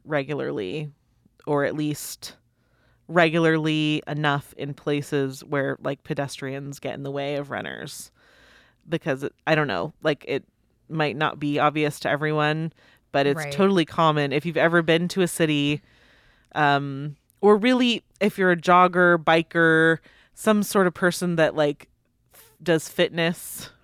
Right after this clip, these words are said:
Speaker 1: recreation, it all, it seems like there's pedestrians in your way or cars in your way. Like, you
Speaker 2: Yeah.
Speaker 1: sort of, you sort of build, like, an entitlement.
Speaker 2: Yeah.
Speaker 1: You're like, "I'm jogging here, like,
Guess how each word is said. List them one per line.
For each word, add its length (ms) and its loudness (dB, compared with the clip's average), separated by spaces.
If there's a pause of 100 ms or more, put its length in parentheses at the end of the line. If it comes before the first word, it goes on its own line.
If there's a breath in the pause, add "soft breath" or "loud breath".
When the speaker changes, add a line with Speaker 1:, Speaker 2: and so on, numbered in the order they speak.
Speaker 1:
recreation, 960 2
it 160 0
all, 240 4
it 140 -4
seems 360 0
like 200 0
there's 400 2
pedestrians 680 -2
in 100 -4
your 140 -4
way 420 -2 (280 loud breath)
or 80 2
cars 420 6
in 100 0
your 140 2
way. 260 4 (340 loud breath)
Like, 200 0
you 100 2
Speaker 2:
Yeah. 140 4
Speaker 1:
sort 200 6
of, 180 4 (160)
you 200 0
sort 240 2
of 140 2
build, 280 2
like, 220 0
an 100 -4
entitlement. 1000 -4 (360 soft breath)
Speaker 2:
Yeah. 180 -8
Speaker 1:
You're 100 6
like, 160 4
"I'm 260 6
jogging 460 2
here, 260 0
like, 280 0